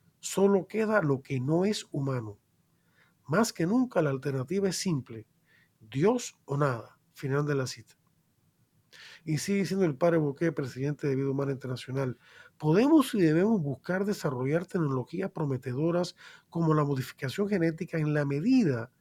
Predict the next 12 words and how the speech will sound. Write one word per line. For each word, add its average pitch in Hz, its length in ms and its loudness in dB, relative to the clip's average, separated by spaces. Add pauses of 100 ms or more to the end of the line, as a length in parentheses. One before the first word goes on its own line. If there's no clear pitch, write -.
(400)
en 151 120 0
que 131 120 0
tengan 185 480 0
usos 196 480 -2
terapéuticos, 143 920 0
o - 60 -20
sea, 147 160 -4
de 127 120 -4
curación, 127 600 -4 (420)
legítimos 220 920 -2
y 160 160 0
éticos. - 640 -6